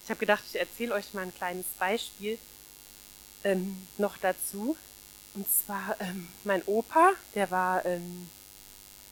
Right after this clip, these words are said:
der hatte einen Bekannten und dieser Bekannte war ein gläubiger Pfarrer, der war wirklich wiedergeboren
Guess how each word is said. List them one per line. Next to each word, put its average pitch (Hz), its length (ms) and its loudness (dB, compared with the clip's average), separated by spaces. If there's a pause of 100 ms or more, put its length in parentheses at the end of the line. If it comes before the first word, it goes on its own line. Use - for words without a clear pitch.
(340)
der 180 100 -6
hatte 175 200 -4
einen 170 120 -4
Bekannten 196 600 -6
und 214 100 -2
dieser 180 220 -4
Bekannte 190 520 0
war 180 80 4
ein 165 140 -2
gläubiger 165 640 -2 (220)
Pfarrer, 285 460 4
der 180 180 -4
war 170 100 -6
wirklich 185 300 -12
wiedergeboren 226 800 -2